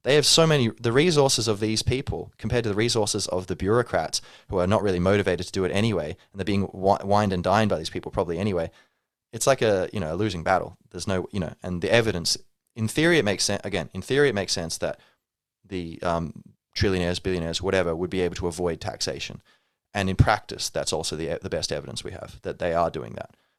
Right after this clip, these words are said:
Amazon pays zero tax or whatever it is, you know, and they just, they, um, they, or we'll have our headquarters in some country, so the, the locals get work through that, and they allow us to pay no tax.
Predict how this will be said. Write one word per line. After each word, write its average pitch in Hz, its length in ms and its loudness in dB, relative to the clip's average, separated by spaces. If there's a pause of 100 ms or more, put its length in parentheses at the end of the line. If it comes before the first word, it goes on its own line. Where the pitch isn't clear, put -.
Amazon 87 380 -2
pays 73 240 2
zero 80 180 -6
tax - 300 -8
or 82 60 -6
whatever 82 260 -6
it 78 60 -6
is, 78 180 -8
you 92 80 -4
know, 80 160 -6 (100)
and 85 160 -6
they 82 80 -6
just, - 200 -10 (680)
they, 85 220 -4
um, 78 420 -6 (840)
they, 87 80 -6
or 87 240 -2
we'll 95 120 0
have 113 100 4
our 110 100 8
headquarters 107 480 2
in 87 100 -4
some 85 180 -2
country, 101 400 -4
so 87 180 -2
the, 82 140 -4
the 85 180 -6
locals 90 380 -2
get 76 160 -2
work 90 200 2
through - 160 -4
that, 107 280 2 (300)
and 123 180 0
they 147 140 6
allow 92 260 4
us 113 100 0
to - 80 -8
pay 95 160 4
no 127 140 2
tax. - 400 -2